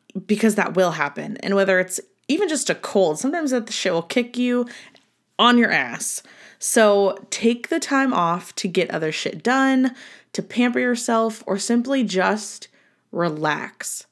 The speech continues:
Allow your mind and body the time to take a minute and recharge because it will benefit you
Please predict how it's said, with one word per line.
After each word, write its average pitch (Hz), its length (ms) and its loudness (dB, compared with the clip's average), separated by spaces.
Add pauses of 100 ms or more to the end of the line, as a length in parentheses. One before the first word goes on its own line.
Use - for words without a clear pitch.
(480)
Allow 190 340 4
your 262 140 2
mind 208 600 2 (360)
and 208 280 2
body 226 500 0 (520)
the 202 180 0
time 196 640 0
to - 120 -4
take 190 240 -2
a 175 60 0
minute 190 460 -2 (960)
and 190 260 0
recharge 208 880 0
because 185 440 0 (120)
it - 180 -4
will 262 180 2
benefit 220 400 0
you 175 480 0